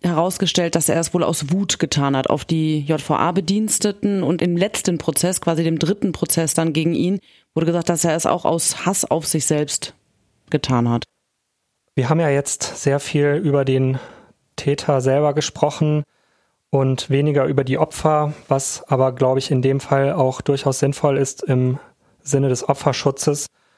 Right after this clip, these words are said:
Speaker 2: Trotzdem meine Frage, wissen wir etwas darüber, wie es den Opfern von damals heute geht?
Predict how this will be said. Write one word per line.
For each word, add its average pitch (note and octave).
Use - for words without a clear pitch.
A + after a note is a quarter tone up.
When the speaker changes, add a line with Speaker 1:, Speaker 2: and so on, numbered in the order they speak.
Speaker 2:
Trotzdem D3
meine C3+
Frage, D3+
wissen D3+
wir C#3+
etwas C#3+
darüber, C#3
wie C3+
es C3
den C3
Opfern D3
von -
damals C3
heute C3
geht? C3